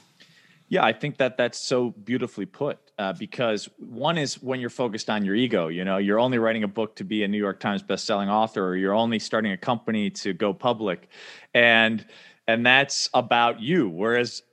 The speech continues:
tr-, the truly beautiful products, and they, and, and some of those turned into multi-billion dollar companies, but it was around,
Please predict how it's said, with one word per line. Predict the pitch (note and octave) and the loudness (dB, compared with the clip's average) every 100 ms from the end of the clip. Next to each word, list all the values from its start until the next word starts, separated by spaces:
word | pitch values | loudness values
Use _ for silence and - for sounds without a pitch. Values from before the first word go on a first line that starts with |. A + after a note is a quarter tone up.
| _ - | _ -20
tr-, | - | -6
the | F3 | -6
truly | - F#3 F3 | -2 -2 -2
beautiful | A#2+ D3+ - A2 | 0 -2 0 -6
products, | - D#3+ G#3+ B2 - - - _ | 2 4 4 2 -2 -12 -14 _
and | C3+ | 2
they, | D#3+ C#3 C#3+ | 2 0 -2
and, | A#2+ | -2
and | B2+ A#2+ | -2 -2
some | C#3 F3 | 0 0
of | D3 | 2
those | G#2 A#2 | 0 0
turned | - G#2+ | -2 0
into | A2 G#2+ | 0 0
multi-billion | F2+ F#2+ G#2+ - F#2+ G2 G2 | 0 0 0 -2 -2 0 0
dollar | G2 F#2+ | 0 0
companies, | C#3+ G3 A#2 G2 A#2 - - - _ _ | -2 -2 -4 -4 -8 -16 -20 -20 _ _
but | A#2+ | 2
it | C3 | 2
was | B2 A#2+ B2 | 2 0 0
around, | B2 B2 C3 C3 A#2+ B2+ | 0 2 4 2 0 -4